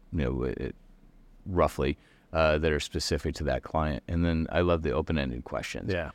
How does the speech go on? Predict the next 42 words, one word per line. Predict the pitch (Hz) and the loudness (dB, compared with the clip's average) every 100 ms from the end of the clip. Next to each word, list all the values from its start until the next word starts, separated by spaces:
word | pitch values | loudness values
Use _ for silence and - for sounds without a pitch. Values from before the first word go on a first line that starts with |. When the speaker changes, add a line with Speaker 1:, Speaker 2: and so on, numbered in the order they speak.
| _ | _
Speaker 1:
And | - 131 | 2 2
that's | 139 | 4
where | 87 | 2
we | 82 101 | 2 2
dug | 85 67 64 | 4 2 2
down, | 62 62 64 55 - | 0 0 -4 -6 -8
uh, | 69 60 50 - | -6 -6 -8 -8
uh, | 62 64 - | -6 -4 -2
internally | 69 71 87 80 71 | -2 0 2 2 2
on | 67 | 0
our | 78 98 | 0 -2
team, | - 65 64 | -2 -2 -2
because | 71 - 71 - | -4 0 -2 0
it | - 78 | -2 -2
was, | 73 71 - - - _ - | 0 -2 -4 -20 -20 _ 0
what | 82 | 2
do | |
you, | 82 78 - | 4 2 0
you | 95 | -2
know, | 71 64 - - - | -2 -4 -8 -18 -6
what | 92 92 | 0 0
can | - 82 | 2 2
be | 82 78 | 4 2
imp-, | 73 - | 0 -4
what | 90 80 92 | -6 2 4
do | 92 | 4
you | |
like | 76 71 - | 2 0 2
best, | 78 - - - - - - | 2 2 -6 -10 -20 -12 -2
uh, | 73 64 - | -2 -4 -6
about | 76 76 71 71 - - - - - - - | -6 2 2 2 -2 -18 -20 -20 -20 -20 -14
working | 87 85 69 67 | 0 2 2 0
here? | 71 64 143 - - _ - - - | 2 0 -2 -6 -20 _ -20 -20 -12
And | - 71 71 71 - | -2 0 2 0 0
a | |
lot | 80 73 | 2 2
of | 73 | 2
it | 73 | 0
was | 73 71 67 - - - - - - | 2 0 0 -4 -10 -20 -14 -14 -2
team | 90 82 76 73 | 2 4 4 0
culture, | - 80 76 85 73 71 | 0 2 2 2 0 0
communication, | 82 78 76 73 92 87 - 67 | 0 2 2 2 2 2 0 -2